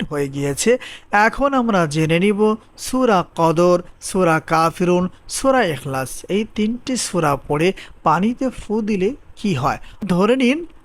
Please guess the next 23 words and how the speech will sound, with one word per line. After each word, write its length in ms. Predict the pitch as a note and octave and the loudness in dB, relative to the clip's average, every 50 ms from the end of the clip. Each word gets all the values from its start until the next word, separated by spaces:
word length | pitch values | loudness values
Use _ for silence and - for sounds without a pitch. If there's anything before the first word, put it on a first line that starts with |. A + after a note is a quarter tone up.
| - - - - - - - - D#3+ D#3+ | -20 -20 -20 -20 -10 -4 0 2 2 2
আপনারা 440 | B3+ A3 F3+ E3+ F#3 F#3 F3+ F3+ G3+ A3 B3 - B3 | 0 -2 -4 -4 0 0 2 4 4 4 4 4 2
আমার 200 | B3+ C4+ C#4 C4+ B3 G3+ G#3+ | 2 2 2 0 0 0 0
দেখানো 300 | G#3 G3+ - G#3+ G#3 G3+ - - - | 0 0 0 0 0 0 -2 -2 -2
পদ্ধতিতে 580 | E3+ D#3+ D3 - E3 D#3 F3+ F#3 F3 - A3 A#3 B3 - G3 | -2 -2 -2 -2 -2 -2 0 -2 0 2 2 2 4 2 0
এক 80 | F3+ E3 D#3+ F3 | -2 -2 -2 -2
বোতল 320 | F3+ F3+ - G#3 G#3+ C4 C4+ - - | -2 0 2 2 2 2 2 0 0
পানি 240 | G3 F#3+ G#3 A#3+ D4 C#4 - | 2 2 2 2 0 -2 -4
পরে 180 | G3 E3+ D#3 C#3 C#3 | -4 -4 -4 -4 -6
নিয়েছেন, 360 | C3+ C3+ C3 - - C3+ B2 C#3+ - - - - - - _ - - - - - - - - - - - G#3+ | -6 -6 -6 -6 -6 -6 -8 -10 -12 -18 -20 -20 -20 -20 _ -20 -20 -20 -20 -20 -20 -20 -18 -6 0 2 4
এরপরে 440 | A3+ A#3 - - F#3 F#3 F3+ F#3 A3 C4+ F4+ - - - - - - - - - - | 4 4 2 0 0 0 2 4 2 2 2 -2 -18 -20 -20 -20 -20 -14 -8 -4 0
সেই 200 | - A#3 B3+ B3+ A3+ - G#3 | 2 2 2 0 0 0 2
পানিটা 360 | F#3 F#3+ G#3+ B3 B3 C#4+ C#4 B3+ G#3+ G#3 | 4 4 4 2 2 2 2 2 2 2
নতুন 260 | G#3 G3+ - B3+ C#4 C4+ A3 - | 0 0 2 0 0 0 -2 -2
পোশাকের 460 | - G3 E3+ - F#3 E3+ E3 F3+ F3 E3 E3 | -2 0 0 2 0 0 0 0 0 0 0
উপরে 200 | D3 - G3 A#3+ B3+ - | -2 -2 -2 -2 -2 -2
ছিটাইয়া 400 | - - G#3 G3+ A3+ G#3+ F#3+ E3 D3 | -2 -2 0 2 2 2 2 2 0
দিছেন। 280 | D3+ C#3 - - C#3+ A#2+ B2+ - - - - - - - - - - - D#3 E3 | -4 -6 -8 -8 -8 -8 -10 -12 -18 -20 -18 -18 -18 -16 -16 -10 -4 0 0 0
এখন 240 | F3+ - - G#3+ B3 B3+ A#3 A#3 | 0 0 0 0 2 2 2 0
এই 60 | A#3 G#3 - - | -2 -2 -2 -2
পোশাকটা 480 | G#3+ F#3+ - - A#3 A#3 - - B3+ A#3+ - | -2 -2 0 0 -2 -2 0 0 0 0 0
কি 80 | - A#3+ A3+ - | 0 -2 0 2
করবেন? 340 | A#3 A3 G3 F3 E3+ D3+ C3+ B2 - - - - - - - - | 0 0 2 0 -2 -2 -4 -6 -12 -16 -20 -20 -20 -12 -6 -2
এই 80 | F3 | -2